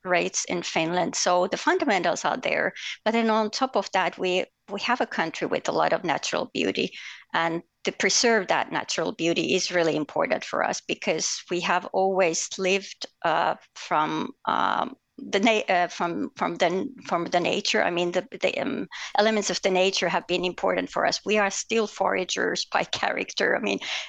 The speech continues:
every summer and for all, uh, Finns flock to the forest to forage for, uh, herbs, wild herbs or wild berries or wild mushrooms. We cook food out of those, uh,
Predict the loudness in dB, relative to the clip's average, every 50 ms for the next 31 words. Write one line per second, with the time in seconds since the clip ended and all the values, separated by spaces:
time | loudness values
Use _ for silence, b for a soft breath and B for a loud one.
0 | B B 2 2 2 0 -2 -2 -2 -2 -4 -2 0 0 0 0 2 4 4 4
1 | 6 6 4 4 2 0 0 -2 -2 -2 -2 0 2 2 2 4 4 4 4 2
2 | 0 -2 B B B B B B -2 0 2 4 4 4 2 2 0 -4 _ -6
3 | -2 -2 0 0 -2 -4 -4 -4 -4 -4 -4 -6 -8 -4 0 0 2 0 0 -2
4 | -4 -2 0 0 -2 0 2 2 4 4 4 2 2 0 -2 -2 -4 -4 -2 0
5 | 2 2 4 4 2 2 0 -4 -2 0 0 2 2 4 2 2 2 2 2 0
6 | 0 0 0 0 0 0 0 0 0 -2 -2 -2 -4 -4 -2 0 2 2 2 0
7 | -2 -2 -2 0 0 0 0 0 0 0 0 2 2 2 2 2 2 0 0 0
8 | 0 2 2 2 2 2 2 2 2 2 2 0 0 0 -2 0 2 2 2 2
9 | 0 -2 -2 -2 -2 -2 -2 -4 -4 -2 -2 -2 -2 -4 -4 -4 -4 -2 -4 -2
10 | 0 2 2 2 2 -2 -8 -6 0 2 4 4 4 4 4 4 4 4 2 0
11 | 0 -4 -4 -2 0 0 0 0 -2 -2 -2 0 0 2 2 2 2 0